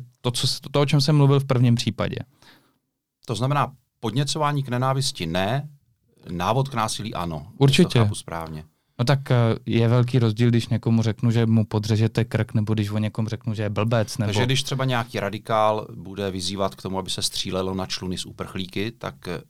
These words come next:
Speaker 2: trestné, nebo ne? Takový případ proběhl nedávno, byl to poslanecký asistent poslance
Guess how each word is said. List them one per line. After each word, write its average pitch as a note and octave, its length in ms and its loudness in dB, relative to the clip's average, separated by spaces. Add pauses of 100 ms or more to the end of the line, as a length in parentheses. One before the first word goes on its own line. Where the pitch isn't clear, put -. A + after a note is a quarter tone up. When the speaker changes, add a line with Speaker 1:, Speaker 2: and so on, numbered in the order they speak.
(100)
Speaker 2:
trestné, G2 400 -6
nebo G#2 200 -8
ne? C#3+ 140 -8 (920)
Takový C#3+ 240 -2
případ C#3 360 0
proběhl F#2+ 360 0
nedávno, F2 400 -2
byl E2+ 140 -8
to F2 100 -10
poslanecký F#2 580 -8
asistent F#2 460 -6
poslance F2+ 480 -4